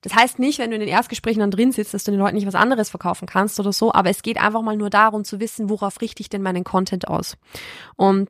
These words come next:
das macht eine gute Content-Strategie für Instagram, wenn sie auf die Customer Journey ausgerichtet ist.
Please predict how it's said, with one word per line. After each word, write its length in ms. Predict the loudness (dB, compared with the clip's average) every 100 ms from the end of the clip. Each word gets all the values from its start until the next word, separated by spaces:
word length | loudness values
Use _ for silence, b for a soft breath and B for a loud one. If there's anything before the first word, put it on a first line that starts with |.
| _
das 520 | 6 6 0 -12 -12 _ _ _ _ _ 2
macht 580 | 4 4 0 -14 -16 _
eine 140 | 2 4
gute 500 | 4 4 4 4 2
Content-Strategie 720 | 2 2 2 -4 -2 -2 -2 -4
für 80 | -2
Instagram, 720 | -4 -4 -2 0 0 -4 -2
wenn 120 | 0 2
sie 120 | 0
auf 60 |
die 100 | -2 -6
Customer 300 | -4 -2 -2
Journey 240 | -2 0
ausgerichtet 580 | -4 -4 -6 -6 -10 -12
ist. 240 | -14 -16